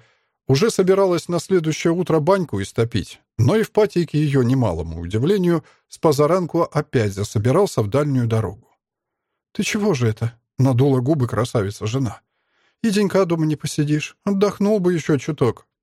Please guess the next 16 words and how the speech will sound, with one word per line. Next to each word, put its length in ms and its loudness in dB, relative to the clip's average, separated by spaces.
В 140 2
баньку 400 2
сходил, 480 0
да 120 0
с 60 -8
сыном 360 0
поигрался. 680 0
Он 140 2
уже 220 2
забыл, 320 2
как 180 0
ты 140 0
выглядишь, 480 -2
всё 180 -4
в 80 -4
разъездах». 640 -2